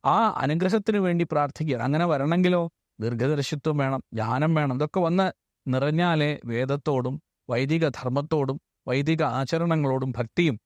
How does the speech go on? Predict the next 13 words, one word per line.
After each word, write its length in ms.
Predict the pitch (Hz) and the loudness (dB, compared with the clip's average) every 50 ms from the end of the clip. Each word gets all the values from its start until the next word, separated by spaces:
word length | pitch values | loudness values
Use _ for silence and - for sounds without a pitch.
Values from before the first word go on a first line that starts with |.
| _ _ _ _ _ _ _ _ _ - - | _ _ _ _ _ _ _ _ _ -8 -4
അതോടൊപ്പം, 640 | - 127 165 202 220 202 170 - 156 143 139 131 - _ _ - - | 0 2 2 4 2 2 2 2 0 0 0 -2 -6 _ _ -12 -4
ആ, 300 | - 117 117 117 120 120 120 | -2 0 0 2 0 0 -2
ഉപാസനയിൽ 880 | - - 123 113 135 131 139 151 147 - 170 170 165 151 147 143 143 - - | -2 -4 -2 0 0 2 2 0 0 -2 0 2 2 2 2 2 0 -2 -6
ശ്രദ്ധയും 600 | - - 120 117 120 - - 143 156 151 117 104 | -10 -6 -6 -6 -4 -2 0 2 2 2 0 0
ഒക്കെ 380 | - 123 113 - 131 123 123 127 - - | -4 -6 -6 -2 -2 -2 -2 -4 -4 -4
ഒരു, 320 | 123 120 123 131 131 143 - _ _ _ _ _ _ _ - - | -2 -2 0 0 -2 -4 -6 _ _ _ _ _ _ _ -6 -4
ആ, 80 | 127 | -2
സാധകന് 580 | 117 - 117 113 120 127 127 151 143 147 151 143 | 0 0 0 0 0 0 0 0 0 0 0 0
വന്നു 240 | 135 120 110 120 127 | 0 0 0 0 0
ചേരുള്ളൂ. 380 | 120 113 110 107 101 107 107 - _ _ _ _ _ _ _ _ - - | 0 -2 -2 -2 -4 -6 -8 -10 _ _ _ _ _ _ _ _ -6 -2
അതുണ്ടാവണേ 720 | 131 147 165 147 127 127 147 160 185 214 220 214 220 202 | 0 0 0 0 0 0 0 0 0 0 0 2 2 2
എന്ന 140 | 180 175 170 | 2 2 0
പ്രാർത്ഥനയാണ് 920 | 151 147 139 131 131 131 - - 185 180 156 143 127 120 117 127 135 151 | 0 0 -2 -2 -2 -4 -2 -2 0 0 0 0 -2 -2 -4 -4 -6 -8